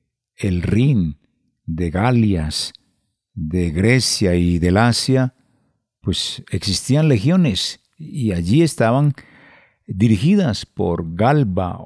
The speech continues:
Otón, Vitelio, Vespasiano, y se enfrentaron entre sí. Estas luchas eran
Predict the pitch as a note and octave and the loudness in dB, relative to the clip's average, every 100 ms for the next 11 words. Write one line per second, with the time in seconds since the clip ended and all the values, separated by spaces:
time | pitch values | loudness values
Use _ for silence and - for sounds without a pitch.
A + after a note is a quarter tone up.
0 | - A#2 _ B2 D3 G#2+ E2 D#2 F2+ E2+ | -14 -16 _ 2 2 2 0 0 -4 -4
1 | - C#3 D3 F#2+ E2+ E2+ - - _ - | 0 2 2 2 0 -4 -8 -14 _ -6
2 | G#2 - F#2+ - C#3 D#3 B2 F#2 G2+ G#2+ | -6 -4 -6 0 0 2 0 -2 -4 -2
3 | F#2 - F#2 - B2+ D#3 C3+ A2+ G#2 - | -2 0 0 -2 0 2 2 0 -2 0
4 | F#3 D#3 _ _ _ _ _ _ _ - | 0 -2 _ _ _ _ _ _ _ -6
5 | G2 C3 A#2 B2 A#2 C3 A#2+ A2 A#2 B2+ | -2 0 2 2 2 -2 0 0 0 -2
6 | A#2+ | -4